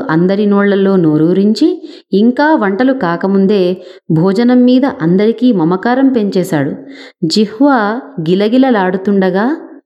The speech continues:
అందరి కడుపుల్లో ఆకలి అగ్నిలా లేచింది. అంతటితో ఆగాడు కాదు బావగాడు. మరో అరగంటలో వంకాయలు కడిగించి, బుట్టలో వేయించి, అందరి దగ్గరకు ప్రదర్శనకు పట్టుకొచ్చాడు.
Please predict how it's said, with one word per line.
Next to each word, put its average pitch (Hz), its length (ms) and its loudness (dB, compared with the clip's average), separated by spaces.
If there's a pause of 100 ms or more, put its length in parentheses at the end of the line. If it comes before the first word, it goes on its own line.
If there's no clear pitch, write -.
(100)
అందరి 190 320 2
కడుపుల్లో 190 960 0
ఆకలి 175 680 0
అగ్నిలా 175 520 0
లేచింది. 220 600 0 (800)
అంతటితో 247 680 0
ఆగాడు 190 440 0
కాదు 220 340 -4
బావగాడు. 165 600 -2 (600)
మరో 226 260 2
అరగంటలో 196 880 0 (260)
వంకాయలు 190 600 -2
కడిగించి, 196 840 0 (200)
బుట్టలో 208 560 2
వేయించి, 190 840 0 (180)
అందరి 233 320 0
దగ్గరకు 208 800 0 (160)
ప్రదర్శనకు 226 640 -2
పట్టుకొచ్చాడు. 202 640 -4